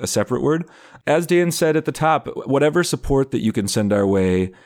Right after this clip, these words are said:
is just deeply appreciated at this time. And we mean that both financially, if you're able,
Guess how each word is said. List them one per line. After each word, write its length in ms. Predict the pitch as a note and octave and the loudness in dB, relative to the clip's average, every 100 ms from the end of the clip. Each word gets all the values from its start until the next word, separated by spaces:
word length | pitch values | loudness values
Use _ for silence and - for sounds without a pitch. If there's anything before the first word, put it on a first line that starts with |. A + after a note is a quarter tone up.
| _ - | _ -2
is 240 | A#2+ G#2+ | 0 0
just 280 | G2+ A2+ - | -2 -4 0
deeply 520 | B2+ B2 B2 A#2 A2 | 0 0 0 2 2
appreciated 600 | G#2+ - A2+ G#2+ A2 G2 | 0 0 -2 0 0 2
at 100 | F#2+ | 0
this 160 | - F#2+ | -2 -4
time. 240 | A2 G2 | -2 0
And 100 | G2+ | 2
we 120 | G#2+ A#2+ | 2 2
mean 240 | B2+ D3 | 2 2
that 240 | D3 C#3 | 0 0
both 260 | A#2+ B2 - | 0 0 0
financially, 680 | B2 A2+ A2 A#2 C#3 C#3+ D3 | -2 0 0 0 0 2 0
if 120 | C#3 | 0
you're 100 | A#2 | 0
able, 460 | A2 A2+ D#3 E3+ | 0 2 0 0